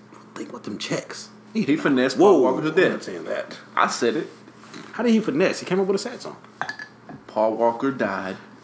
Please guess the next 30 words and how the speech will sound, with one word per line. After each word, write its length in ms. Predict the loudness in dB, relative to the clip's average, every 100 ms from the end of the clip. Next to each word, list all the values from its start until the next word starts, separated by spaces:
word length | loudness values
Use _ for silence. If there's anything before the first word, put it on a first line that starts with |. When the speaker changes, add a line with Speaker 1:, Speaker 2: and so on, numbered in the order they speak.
| -8
Speaker 2:
They 140 | -2 0
needed 320 | 2 2 2
a 40 | 0
song 440 | 0 2 2 2
that 100 | 2
Speaker 1:
But 100 | 4
you 60 | 6
act 80 | 8
Speaker 2:
he, 40 |
Speaker 1:
like 120 | 8 8
he 80 |
was 100 | 8
Speaker 2:
he 40 | 8
Speaker 1:
in 40 |
Speaker 2:
was, 120 | 8
Speaker 1:
the 60 | 8
back 200 | 6 6
rubbing 280 | 6 6 6
his 120 | 4
hands 280 | 4 4 4
Speaker 2:
he 60 |
Speaker 1:
like, 140 | 6 6
Speaker 2:
was, 80 | 6
Speaker 1:
"Ah." 840 | 6 8 6 4 4 4 2 2 2
Speaker 2:
he 80 |
was 240 | 4 2 4
all 280 | 4 6 6
over 220 | 4 2
the 220 | 2 2
album. 480 | 2 2 0 -4 -8